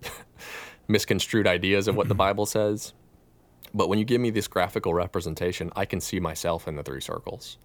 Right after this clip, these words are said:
Speaker 2: Yeah.
Speaker 1: I can see myself where I've done them reverse. I can see where I've missed the three circles, and I can start to piece together what Jesus really did.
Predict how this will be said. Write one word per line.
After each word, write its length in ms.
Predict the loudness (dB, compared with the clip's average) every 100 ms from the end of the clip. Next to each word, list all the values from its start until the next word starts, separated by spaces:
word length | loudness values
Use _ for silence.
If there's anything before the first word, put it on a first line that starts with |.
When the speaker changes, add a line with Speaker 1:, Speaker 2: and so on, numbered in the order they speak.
| _ -6
Speaker 2:
Yeah. 280 | -4 -4 -10 _ _ _ _
Speaker 1:
I 100 | 0
can 100 | 0
see 160 | 0 2
myself 420 | 2 4 2 4
where 120 | 4
I've 180 | 4 2
done 200 | 0 2
them 340 | 0 -2 -6 -4
reverse. 600 | -2 2 2 2 -2 -4
I 80 | -4
can 120 | -4
see 180 | -2 0
where 120 | 2 2
I've 160 | 2
missed 400 | 2 0 0 -12 -12 -4
the 100 | 0
three 140 | 0
circles, 520 | 0 0 2 0 -2 -4
and 160 | -2
I 60 | 0
can 220 | 0 -2
start 320 | 0 0 0 -2
to 80 |
piece 240 | -4 -4 -4
together 480 | -2 0 0 0 -6 -16 -20 -20 _ _
what 180 | -2 -2
Jesus 400 | -2 -2 -4 -2
really 220 | -2 -2
did. 400 | -8 -8 -8 -10